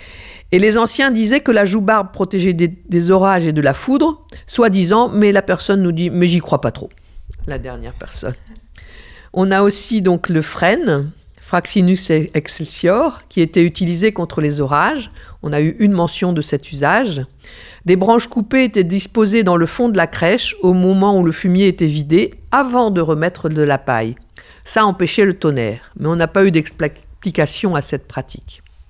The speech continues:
On a aussi le hou, Ilex aquifolium, qui protégeait des éclairs et du tonnerre.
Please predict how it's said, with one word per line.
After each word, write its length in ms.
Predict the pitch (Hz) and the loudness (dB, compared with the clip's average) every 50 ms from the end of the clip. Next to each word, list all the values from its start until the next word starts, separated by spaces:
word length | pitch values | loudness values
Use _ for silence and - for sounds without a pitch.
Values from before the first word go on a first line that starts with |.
| - - - - - - - - - - - - - - - - - - - - - - - - - - - _ _ - - | -20 -20 -20 -20 -20 -20 -20 -20 -20 -20 -20 -20 -20 -20 -20 -20 -20 -20 -20 -20 -20 -20 -20 -20 -20 -20 -20 _ _ -10 -4
On 140 | 202 160 170 | -2 0 2
a 100 | 180 175 | 2 2
aussi 300 | 180 175 - - 226 220 | 2 0 0 -2 0 2
le 180 | 202 185 185 - - | 4 4 4 2 2
hou, 300 | 233 233 277 285 - - - | 2 2 2 0 -4 -6 -2
Ilex 340 | 214 196 185 190 190 190 - | 0 2 2 2 2 2 -2
aquifolium, 880 | 185 175 - - 202 185 185 - 165 165 160 160 170 202 269 370 330 - - - _ _ | -4 -4 -4 -4 -4 -4 -2 -2 -2 -2 2 2 2 2 0 -2 -6 -10 -12 -20 _ _
qui 140 | - - 190 | -10 -8 -8
protégeait 480 | 180 - - 185 185 - 175 175 190 190 | -6 -2 -2 0 2 2 2 4 2 2
des 240 | 180 170 147 147 160 | 2 0 -2 -2 -4
éclairs 320 | 151 - - 202 202 175 | -4 -2 0 0 2 2
et 60 | 156 | 0
du 120 | 151 160 151 | -2 -4 -6
tonnerre. 720 | - 160 143 139 139 165 208 277 320 302 - - - _ | -4 -4 -4 -2 -2 -2 -2 -4 -6 -10 -14 -18 -20 _